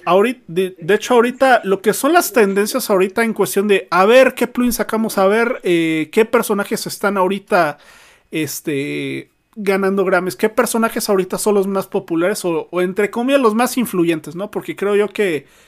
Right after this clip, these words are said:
que hay gente que haz-, que tiene muy buena carrera y a pesar de que no lanza usualmente,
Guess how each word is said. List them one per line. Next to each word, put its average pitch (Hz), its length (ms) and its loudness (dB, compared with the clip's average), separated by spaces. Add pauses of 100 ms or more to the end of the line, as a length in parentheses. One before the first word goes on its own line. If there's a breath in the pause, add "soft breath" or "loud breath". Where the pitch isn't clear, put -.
(280 soft breath)
que 220 120 2
hay 285 80 0
gente 294 440 0
que 185 420 0
haz-, 247 280 -4
que 220 140 -2
tiene 277 260 -2
muy 285 180 0
buena 277 240 0
carrera 208 540 -2 (800)
y 196 140 -2
a 202 120 0
pesar 233 340 2
de 311 140 -2
que 220 160 0
no 226 320 0
lanza 240 1080 0
usualmente, 214 1300 -2